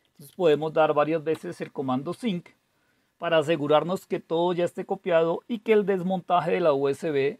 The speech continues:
se haga en forma correcta. Entonces ahora sí, para desmontarla, sudo umount slash media,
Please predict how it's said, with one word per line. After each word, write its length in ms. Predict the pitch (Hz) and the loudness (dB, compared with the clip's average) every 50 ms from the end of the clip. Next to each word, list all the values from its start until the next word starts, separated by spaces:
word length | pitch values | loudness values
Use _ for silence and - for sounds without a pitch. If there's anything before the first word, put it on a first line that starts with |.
| _ _ | _ _
se 160 | - - 151 | -8 -2 0
haga 200 | 147 143 139 160 | 0 0 0 -4
en 60 | 151 | -4
forma 280 | - 165 143 143 143 - | -4 -4 -2 -2 -2 -2
correcta. 540 | - 143 160 196 175 - _ - - - _ _ _ _ _ _ _ _ _ _ _ _ _ _ | -2 0 0 0 0 0 _ -20 -20 -20 _ _ _ _ _ _ _ _ _ _ _ _ _ _
Entonces 200 | - - - 180 | -20 -12 -4 -2
ahora 260 | 165 147 151 170 165 | 0 0 2 0 0
sí, 140 | - 190 175 | -2 -4 -6
para 220 | - - 175 180 | -2 0 2 2
desmontarla, 760 | 180 180 175 180 190 175 - - 185 160 147 143 147 156 - _ _ _ _ _ _ _ _ _ _ _ _ _ _ _ _ _ _ _ _ _ _ _ _ _ _ _ _ _ _ _ _ _ _ _ _ _ _ _ _ _ _ _ _ _ _ _ _ _ _ - | 2 2 0 -4 -6 -4 -2 0 0 0 0 -4 -6 -8 -8 _ _ _ _ _ _ _ _ _ _ _ _ _ _ _ _ _ _ _ _ _ _ _ _ _ _ _ _ _ _ _ _ _ _ _ _ _ _ _ _ _ _ _ _ _ _ _ _ _ _ -14
sudo 440 | 208 196 208 202 196 202 202 - _ - | -10 -8 -4 0 2 2 0 0 _ -4
umount 600 | - 190 190 190 185 190 180 180 190 202 208 - _ - _ _ _ _ _ _ _ _ _ _ _ _ _ _ _ _ _ _ _ _ - | -2 0 0 2 2 2 2 2 2 0 -4 -6 _ -20 _ _ _ _ _ _ _ _ _ _ _ _ _ _ _ _ _ _ _ _ -18
slash 540 | 156 131 - - 151 151 165 180 - - 190 | -18 -16 -12 -6 -2 -2 -2 -2 -4 -10 -8
media, 580 | 190 214 202 185 156 156 151 156 151 160 - | -4 -2 -2 -2 -2 -2 -4 -4 -4 -6 -10